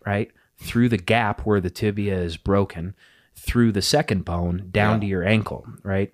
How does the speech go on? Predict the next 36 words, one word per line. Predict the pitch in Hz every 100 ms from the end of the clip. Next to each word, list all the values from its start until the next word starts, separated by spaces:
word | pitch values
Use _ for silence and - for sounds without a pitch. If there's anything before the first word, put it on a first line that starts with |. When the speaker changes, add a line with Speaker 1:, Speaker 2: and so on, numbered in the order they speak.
| _
Speaker 1:
So | - 107
then | 104 104
once | 123 -
the | 98
guide | 92 120 151
wire | 113 87 85
is | -
there, | 87 85 90 - - _
then | 107 120
they | 113
bring | 101 107 104
in | 101 98
the | 90
nail, | 95 127 85 - _ 110
and | 101
it's | 95 -
literally | 120 120 113 104 101
a | 98 95
nail | 104 117 95 92
that's, | 92 90 - -
like, | 92 -
eighteen | 98 95 107 98
inches | 92 92 -
long, | 101 95 90 - - - _ -
and | 95
they | 92
line | 98 104 107
it | 101
up | 101
in | 101
the | 98
guide | 95 95 98
wire, | 101 117
and | 139 98
they | 92
bring | 90 101 101